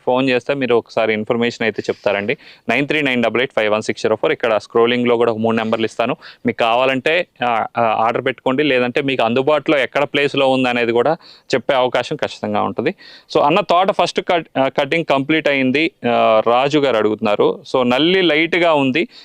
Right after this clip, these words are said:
ఏం స్ప్రే చేయాలి, రిప్లై ఇవ్వండి అని అడుగుతున్నారు. So మీరు తోట కటింగ్ అయింది కాబట్టి మీరు ఏం చేస్తారంటే రోగారు జంప్ కాంబినేషన్లో, అంటే తేమ లేకపోతే రోగారు జంప్ అనేది కాంబినేషన్లో స్ప్రే చేయండి. దాని తర్వాత,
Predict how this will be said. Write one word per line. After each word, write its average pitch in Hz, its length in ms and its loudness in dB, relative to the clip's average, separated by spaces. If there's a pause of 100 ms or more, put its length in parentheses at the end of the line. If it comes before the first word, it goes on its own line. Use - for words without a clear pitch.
(120)
ఏం 170 220 2
స్ప్రే 175 240 0
చేయాలి, 143 500 2
రిప్లై 143 520 0 (100)
ఇవ్వండి 123 480 0
అని 113 160 -2
అడుగుతున్నారు. 107 680 0
So 160 180 0
మీరు 143 380 0 (300)
తోట 160 240 2
కటింగ్ 175 440 -2
అయింది 139 520 -2 (100)
కాబట్టి 131 440 0
మీరు 135 220 -2
ఏం 135 160 -2
చేస్తారంటే 127 560 0
రోగారు 180 540 2
జంప్ 147 400 -2
కాంబినేషన్లో, 131 540 0
అంటే 135 200 -2
తేమ 139 360 -2
లేకపోతే 147 560 -2
రోగారు 139 420 0
జంప్ 127 260 -4
అనేది 120 240 -4
కాంబినేషన్లో 127 560 -2
స్ప్రే 123 200 -2
చేయండి. 107 360 -2 (320)
దాని 139 240 0
తర్వాత, 165 340 2